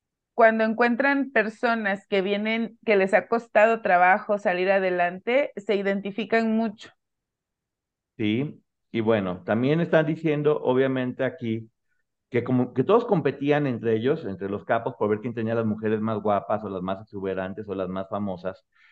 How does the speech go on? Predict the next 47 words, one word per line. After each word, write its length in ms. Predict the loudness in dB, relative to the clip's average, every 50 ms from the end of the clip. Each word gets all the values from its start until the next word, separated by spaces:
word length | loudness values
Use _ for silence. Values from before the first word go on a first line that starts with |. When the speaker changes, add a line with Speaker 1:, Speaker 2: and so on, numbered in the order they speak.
| _ _ -4
Speaker 2:
pero 180 | -2 -2 -2 -2
que 80 | -2
hubo 120 | -2 0 0
un 100 | 0 2
tiempo 240 | 2 0 0 0 -4
en 60 | -4
que 80 | -4 -4
se 80 | -4 -4
les 140 | -4 -4
dio 140 | -4 -4 0
por 140 | 2 2 2
otra 220 | 2 0 -2 -4 -4
competencia 540 | -6 -6 -6 -6 -6 -4 -6 -6 -4 -6 -6
un 120 | -6 -4
poco 240 | -6 -6 -4 -4 -4
rara, 400 | -2 -2 -2 -2 -4 -6 -8 _ _ _ _ _ _ _ -4
que 80 | 0
era 120 | 2 2 2
ver 220 | 2 -2 -4 -4
quién 160 | -4 -4 -2 0
de 80 | -2
ellos 160 | -2 -2 -6 -8
podía 420 | -6 -6 -4 -2 0 -2 -2 -2
tener 380 | -2 -4 -2 0 0 0 0 -2
más 160 | -4 -4 -2
relaciones 520 | -2 -2 -4 -4 -4 -4 -4 -4 -4 -6
con 160 | -4 -4 -4 -4
mujeres 480 | -4 -4 -4 -4 -2 -2 -2 -4 -4
vírgenes. 600 | -8 -8 -8 -8 -10 -12 -12 -12 -14 _ _ _ _ _ _ _ _ _ _ _ _ _ _
Entonces, 240 | -10 -6 -6 -6 -4
como 220 | -2 0 2 2 2
ese 120 | 4 6
era 100 | 8 6
el 80 | 6 6
concurso, 680 | 4 -2 -2 -2 0 -2 -2 -2 0 0 0 0 -2 -2
que 80 | -2 -2
había 420 | 0 2 2 2 2 0 -4 -16 _ _
filas 480 | -10 -6 -4 0 2 2 0 0 -2 -8 -8
y 100 | -8 -8
filas 440 | -8 -6 -4 -2 0 0 -2 -2 0
de 60 | -2
mujeres 460 | -2 -2 0 -2 0 0 0 -2 -2
vírgenes 460 | -4 -4 -4 -4 -6 -6 -4 -4 -6 -6
ofertan-, 520 | -8 -6 -6 -8 -6 -4 -4 -2 -2 -4 -2
ofertando 600 | -2 -4 -2 -2 -6 -6 -4 -4 -4 -4 -4 -6
su 80 | -4 -6
virginidad 580 | -6 -6 -8 -10 -10 -8 -4 -4 -4 -4 -6